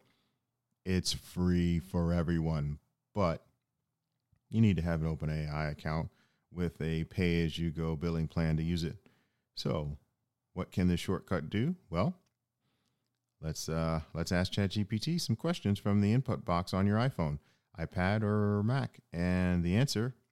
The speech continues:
they're returned to you by Chat G P T and displayed in an alert on your device. And the possibilities are endless. For example, if you share a web page with S G P T, it'll try to summarize it for you, and if you ask S G P T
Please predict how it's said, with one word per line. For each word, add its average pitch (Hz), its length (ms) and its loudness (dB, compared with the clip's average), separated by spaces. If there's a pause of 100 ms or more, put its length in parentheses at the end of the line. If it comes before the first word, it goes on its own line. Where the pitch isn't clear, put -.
(180)
they're 98 140 0
returned 123 360 0
to - 100 -4
you 127 200 0
by 123 220 -2
Chat 120 260 0
G 123 140 -2
P 120 180 -4
T 147 220 -2
and 104 100 2
displayed 101 500 0 (400)
in 104 140 0
an 107 180 4
alert 107 280 2
on 117 140 2
your 120 80 2
device. 123 480 -4 (420)
And 92 100 -2
the 92 40 0
possibilities 117 840 0
are 101 160 2 (100)
endless. 87 580 0 (340)
For 110 100 0
example, 87 440 0 (220)
if - 200 -10
you 90 60 0
share 104 420 2
a 101 80 4
web 95 260 0
page 104 480 -2
with 90 160 -2 (220)
S 90 160 -4
G 90 180 -4
P 87 180 -4
T, 98 300 -2 (480)
it'll 92 200 -2
try 92 220 2
to 85 60 0
summarize 92 560 4
it 92 100 -4
for 92 280 0
you, 113 240 0
and 82 160 2
if 80 140 -2
you 82 120 -4
ask 87 440 0
S 87 220 -4
G 85 200 -4
P 85 200 -4
T 92 320 -4